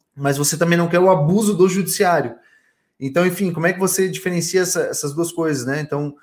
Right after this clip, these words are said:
isso é muito importante, porque quando a gente tá combatendo o ativismo judicial, é comum que eu tô conversando sobre isso com as pessoas,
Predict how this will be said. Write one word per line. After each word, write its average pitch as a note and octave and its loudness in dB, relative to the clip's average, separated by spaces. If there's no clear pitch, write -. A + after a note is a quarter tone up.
isso D3 0
é F#3+ 2
muito F3+ 2
importante, G#3 4
porque C#3+ -2
quando E3+ 2
a F3 2
gente E3 0
tá D3 2
combatendo D3 -2
o - 6
ativismo C#3+ -2
judicial, C#3+ -2
é C#3 -4
comum D3+ 0
que E3+ -4
eu E3+ -8
tô E3 -4
conversando D3 -4
sobre C#3 -6
isso C3+ -8
com - -10
as B2 -6
pessoas, F3+ -2